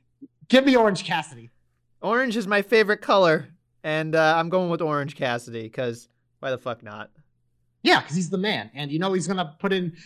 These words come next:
Speaker 1: just enough effort to get the win. So next up, we have, like I said, this is a pretty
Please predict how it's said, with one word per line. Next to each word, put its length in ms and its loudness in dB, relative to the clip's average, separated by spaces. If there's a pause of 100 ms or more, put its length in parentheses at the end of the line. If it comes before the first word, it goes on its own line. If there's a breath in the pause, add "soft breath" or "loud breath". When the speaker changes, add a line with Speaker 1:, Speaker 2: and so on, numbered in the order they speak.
Speaker 1:
just 400 2
enough 300 4
effort 320 -4
to 80 -12
get 160 -10
the 80 -16
win. 260 -14 (340 loud breath)
So 180 4
next 300 2
up, 160 -2
we 120 -6
have, 240 -2
like 160 -4
I 80 -6
said, 200 -8
this 120 -8
is 60 -6
a 180 -4
pretty 320 -2